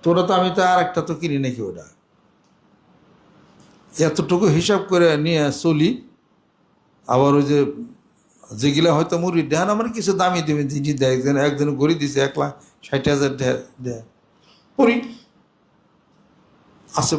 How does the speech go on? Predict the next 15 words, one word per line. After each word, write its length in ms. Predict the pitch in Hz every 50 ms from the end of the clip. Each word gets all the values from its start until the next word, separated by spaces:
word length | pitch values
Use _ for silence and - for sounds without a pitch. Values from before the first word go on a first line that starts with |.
| 156
পড়ছে, 280 | 165 151 - - 156 -
অসুবিধা 520 | 143 131 - - 131 127 123 127 123 123
কি 60 | -
আছে? 160 | 117 - - - - - _ _ _ _ _ _ _ - - -
মনটারে 540 | 135 147 175 190 196 190 185 196 202 214 214
মেয়ে 160 | 214 220 214
এমনি 180 | 208 202 185 185
রাখবেন, 580 | 185 175 170 156 - - - 120 101 87 - - _ _ _ _ _ _ _ _ _ _ _ _ _ _ _ _ _ _ _ _ _ _ _ _ _ _ _ _ - - - - - - - - - 113 - -
অতিরিক্ত 440 | 160 165 165 - 185 175 175 - -
বেতল 520 | 170 165 156 120 120 143 139 160 185 170 147
দামানা 300 | 156 156 160 165 165 151
ব্যয়টা 380 | 127 156 165 151 151 160 156
হ্যান 220 | 139 120 147 147 139
ত্যান 140 | 143 143 143
না 360 | 147 143 143 139 135 131 -